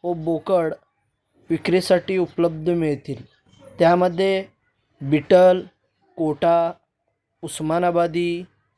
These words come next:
बोर, सोजत, शिरोई अशा सर्व प्रकारच्या शेळ्या व बोकड आपल्याकडे विक्रीसाठी उपलब्ध आहेत.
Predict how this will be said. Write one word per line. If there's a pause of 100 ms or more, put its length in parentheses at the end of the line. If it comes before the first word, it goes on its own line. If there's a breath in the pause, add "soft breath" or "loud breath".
(420)
बोर, (760)
सोजत, (520)
शिरोई (920)
अशा
सर्व
प्रकारच्या (380)
शेळ्या (580)
व
बोकड (600)
आपल्याकडे
विक्रीसाठी (480)
उपलब्ध
आहेत.